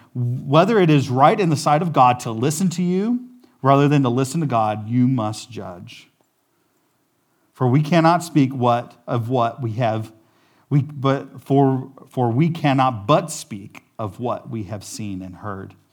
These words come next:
And when they had further threatened them, they let them go, finding no way to punish them because the people were all praising God for what happened. So instantly from there, they go back to the church, Peter and John.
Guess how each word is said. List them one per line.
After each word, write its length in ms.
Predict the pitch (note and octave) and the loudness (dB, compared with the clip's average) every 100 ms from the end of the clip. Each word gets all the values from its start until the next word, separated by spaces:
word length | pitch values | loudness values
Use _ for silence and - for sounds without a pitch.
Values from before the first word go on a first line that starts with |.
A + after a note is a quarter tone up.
| _ _ _ _ _ _ _ _ _ _ _ _ _ - | _ _ _ _ _ _ _ _ _ _ _ _ _ -6
And 140 | B2 | 0
when 140 | C3+ | 2
they 120 | D3+ D3 | 2 2
had 200 | B2+ A#2+ | 0 -4
further 380 | - D#3 F3+ | -4 -2 -2
threatened 420 | D#3+ C#3+ C3 A#2 A2 | -4 0 0 0 -8
them, 360 | G#2 G2+ G#2+ _ _ _ _ _ _ _ - | -8 -10 -14 _ _ _ _ _ _ _ -2
they 120 | A#2+ | 0
let 240 | A2 A#2+ | 0 0
them 160 | D#3 D3 | 0 -2
go, 220 | A2 G2 | -2 -6
finding 400 | - A2+ A2 G2+ | -6 -4 -4 -2
no 120 | A2+ | 0
way 140 | C#3 D#3+ | 0 0
to 80 | |
punish 300 | D#3 C3 G#2+ | 0 -2 -2
them 100 | G#2 | -6
because 280 | G2+ - A2 | -8 -6 -8
the 60 | F#2+ | -8
people 280 | - B2+ A2+ | -8 -8 -4
were 120 | A2+ | -4
all 120 | A2+ | -4
praising 400 | - B2 A#2 C3+ | -6 -12 -6 -6
God 240 | A#2 G#2+ | -6 -12
for 100 | - | -14
what 160 | G#2 G#2 | -14 -14
happened. 480 | G2 A2 - C#3 B2 _ _ _ _ _ _ _ _ _ _ _ _ | -14 -20 -20 -20 -20 _ _ _ _ _ _ _ _ _ _ _ _
So 260 | D3+ C#3+ E3 | -10 -8 -6
instantly 420 | F3 - F3+ D#3+ | -8 -6 -4 -4
from 260 | - C#3 A#2+ | -4 -4 -4
there, 360 | G#2+ F#2+ G2 _ _ _ _ _ | -6 -8 -14 _ _ _ _ _
they 120 | B2 | -8
go 240 | A2 C3 C3 | -6 -4 -2
back 240 | B2 A#2+ | -2 -2
to 100 | - | -6
the 80 | A2+ | -10
church, 420 | - G#2+ G#2 - _ | -12 -16 -16 -20 _
Peter 260 | - A2+ G#2+ | -8 -6 -6
and 120 | G2 | -8
John. 220 | G2+ | -14